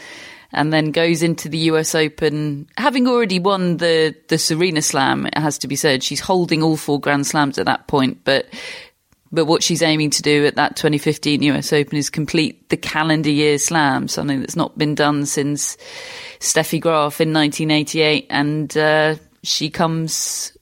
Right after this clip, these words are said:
within two matches of doing so, losing out to, uh, to Roberta Vinci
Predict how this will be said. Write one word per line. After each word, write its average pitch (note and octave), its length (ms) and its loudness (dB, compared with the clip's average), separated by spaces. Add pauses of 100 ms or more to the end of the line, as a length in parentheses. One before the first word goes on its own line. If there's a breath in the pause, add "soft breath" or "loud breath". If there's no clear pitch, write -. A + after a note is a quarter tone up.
within D#3 380 -2
two G3+ 340 2
matches F3 720 0
of D#3 200 -4
doing E3+ 300 2
so, C3 340 0 (240)
losing C#3+ 380 -2
out C#3+ 240 0
to, C#3 340 -2
uh, C3+ 280 0 (720 loud breath)
to - 140 -2
Roberta D#3+ 600 2
Vinci C3+ 760 0